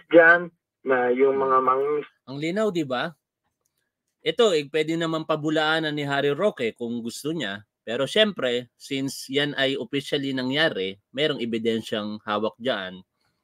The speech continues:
Speaker 2: si Antonio Trillanes na sinambit niya ni Harry Roque.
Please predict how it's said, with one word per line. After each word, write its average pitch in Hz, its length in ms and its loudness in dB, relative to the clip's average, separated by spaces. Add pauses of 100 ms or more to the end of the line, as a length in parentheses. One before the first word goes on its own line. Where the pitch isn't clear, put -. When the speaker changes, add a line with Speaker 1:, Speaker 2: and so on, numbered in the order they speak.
(120)
Speaker 2:
si - 180 -4
Antonio 113 480 -2
Trillanes 104 640 -4
na 104 80 -6
sinambit 107 480 -4
niya 104 160 -2
ni 98 80 -4
Harry 95 240 -2
Roque. 98 480 0